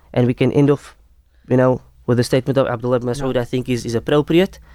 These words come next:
Speaker 2: So,
Speaker 1: um, to
Speaker 2: inshallah,
Speaker 1: end off on.
Speaker 2: yes, we end off with a statement of one of the great companions of Rasulullah sallallahu alaihi wasallam, Abdullah ibn Mas'ud, may Allah be pleased with him.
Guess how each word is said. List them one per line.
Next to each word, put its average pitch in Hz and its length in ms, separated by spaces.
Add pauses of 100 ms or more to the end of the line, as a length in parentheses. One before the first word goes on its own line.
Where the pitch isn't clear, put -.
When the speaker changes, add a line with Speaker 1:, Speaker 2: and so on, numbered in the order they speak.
(140)
Speaker 2:
So, 139 280
Speaker 1:
um, 117 160
to 113 100
Speaker 2:
inshallah, 120 180
Speaker 1:
end 117 100
off 117 120
on. 104 200 (400)
Speaker 2:
yes, 139 260
we 131 180
end 170 200
off 180 160
with 151 120
a 143 80
statement 151 480
of 131 500
one 127 200
of 143 120
the 131 220
great 131 220
companions 139 500
of 123 120
Rasulullah 123 600 (460)
sallallahu 127 580
alaihi 123 280
wasallam, 147 560
Abdullah 127 360
ibn 123 240
Mas'ud, 139 520 (480)
may 123 100
Allah 131 240
be 127 120
pleased 135 300
with 117 100
him. 104 120